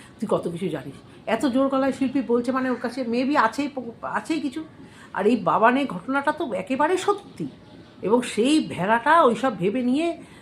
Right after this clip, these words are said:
ভেবে নিয়েও একে মাথায় তুলে নাচছে। এদের কি গঙ্গার জলে স্নান করলেও, স্নান করলেও কি এরা কোনোদিন পূর্ণ হবে?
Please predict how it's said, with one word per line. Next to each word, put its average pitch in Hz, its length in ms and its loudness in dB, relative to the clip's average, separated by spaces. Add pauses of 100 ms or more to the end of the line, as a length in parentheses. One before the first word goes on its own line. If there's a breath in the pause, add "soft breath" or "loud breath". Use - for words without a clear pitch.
(200 loud breath)
ভেবে 226 340 2
নিয়েও 269 320 4
একে 233 280 2
মাথায় 214 440 -2 (260)
তুলে 233 220 2
নাচছে। 160 500 -6 (380 loud breath)
এদের 226 220 0
কি 262 160 -6 (100)
গঙ্গার 196 380 2
জলে 233 200 2
স্নান 190 300 -4
করলেও, 233 420 -2 (540)
স্নান 214 300 -2
করলেও 247 220 0
কি 277 100 -6
এরা 262 140 0
কোনোদিন 254 440 -2 (120)
পূর্ণ 247 220 2
হবে? 220 400 0